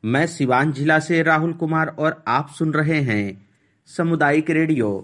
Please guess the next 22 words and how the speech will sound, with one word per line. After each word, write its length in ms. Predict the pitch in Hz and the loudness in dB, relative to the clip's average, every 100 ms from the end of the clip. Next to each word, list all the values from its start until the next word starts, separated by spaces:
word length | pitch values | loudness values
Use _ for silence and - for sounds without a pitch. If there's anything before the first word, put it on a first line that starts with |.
| - _ - | -12 _ -20
सिवान 440 | - 190 180 175 | -8 -4 -2 0
मोबाइल 480 | 151 104 92 92 92 | -2 -2 -2 -2 -4
वाणी। 520 | 90 92 95 90 - _ _ _ _ _ _ _ _ | -4 -4 -4 -6 -10 _ _ _ _ _ _ _ _
शिक्षा 380 | 147 147 - 185 | -6 -4 0 2
विभाग 480 | 170 151 147 175 - | 2 0 0 0 0
के 100 | 180 | -2
मुख्य 320 | 135 165 180 | 0 -2 -4
सचिव 460 | 175 160 - 113 110 110 - _ _ _ - | -4 -4 0 -2 -2 -8 -20 _ _ _ -2
के 120 | 156 | -2
के 200 | 156 180 | 0 -2
पाठक 480 | 180 143 131 170 170 | 2 0 0 -6 -2
के 140 | 180 | -2
निर्देश 500 | 175 170 156 175 175 | 0 -2 0 -2 -2
पर 200 | - 180 | -4 -2
विद्यालय 640 | 170 170 151 127 127 151 | 0 -2 2 2 4 0
की 200 | 170 185 156 | -2 -6 -2
जांच 340 | 156 175 170 | 0 0 0
में 340 | 127 110 104 104 _ _ _ | -2 -2 -4 -10 _ _ _
लापरवाही 720 | 170 170 165 170 151 151 151 185 | -2 0 2 2 2 2 2 -2
बरतने 520 | 160 165 165 160 175 | 0 -2 -2 -4 -4
पर 220 | 175 170 160 | 0 -2 -2
सिवान 560 | - 160 151 160 175 | -6 -6 -2 -2 -4